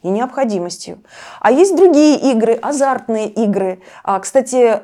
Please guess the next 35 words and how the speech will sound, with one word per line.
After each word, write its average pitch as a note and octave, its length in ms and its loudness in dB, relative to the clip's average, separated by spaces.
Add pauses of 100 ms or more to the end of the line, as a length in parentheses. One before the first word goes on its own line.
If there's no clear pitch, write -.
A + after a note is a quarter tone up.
как A#3 240 -6
специалист B3+ 460 -4
в A#3 40 -2
игре D#4 260 -2
могу A3+ 340 -4
сказать, G3+ 440 -6
что - 440 -6
играть A3+ 400 -4
можно G3 280 -10
научиться. F#3 540 -14 (680)
Можно B3 340 2
быть A#3+ 320 -2 (120)
эффективным A3 720 -4
игроком A3 500 -4 (300)
в G#3 100 -4
любой A3+ 360 2
игре, E3+ 320 -10 (220)
даже F#3+ 220 -6
в B3 40 -2
азартной F3 520 -4
игре. D#3 280 -12 (380)
А, F#3+ 220 0
я A#3 100 2
специально B3 840 0
экспериментировала A#3 800 0
на G#3 120 0
себе, B3 380 -2
пробовала A3+ 600 2
различные A3 460 -4
формы A3 460 -2
игр. D#4 160 -2
Со A3+ 140 -6
мной A#3+ 140 -2
лучше B3 300 -2
за G3+ 440 -2